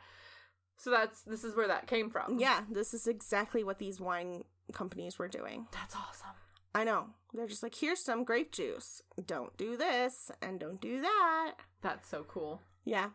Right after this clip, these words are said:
Speaker 2: Well, and then, so aside from that, a lot of law enforcement agencies tended to look the other way anyway because they thought it was stupid too.
Speaker 1: Yeah.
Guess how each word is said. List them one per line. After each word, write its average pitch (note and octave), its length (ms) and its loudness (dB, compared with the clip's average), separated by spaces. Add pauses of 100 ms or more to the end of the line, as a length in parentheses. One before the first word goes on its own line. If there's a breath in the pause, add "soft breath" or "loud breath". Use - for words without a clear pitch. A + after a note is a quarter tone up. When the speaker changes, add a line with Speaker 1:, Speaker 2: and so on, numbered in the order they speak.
Speaker 2:
Well, F#4+ 280 4
and F#4+ 120 4
then, G4 140 4 (280)
so E4+ 220 2
aside F4+ 400 4
from F4 180 2
that, C#4 340 2 (120)
a C#4+ 80 4
lot C#4+ 220 8
of F4+ 100 2
law B3+ 240 8
enforcement D#4 500 0
agencies E4+ 640 0 (120)
tended C#4 320 0
to C4+ 60 2
look B3 200 0
the B3+ 100 0
other B3 200 2
way A#3 140 2
anyway B3 340 0
because A3 300 -4
they A3 140 2
thought B3+ 200 0
it A#3 60 -4
was - 140 -4
stupid A3 460 -4
too. C4 260 -2 (260 loud breath)
Speaker 1:
Yeah. F3+ 320 4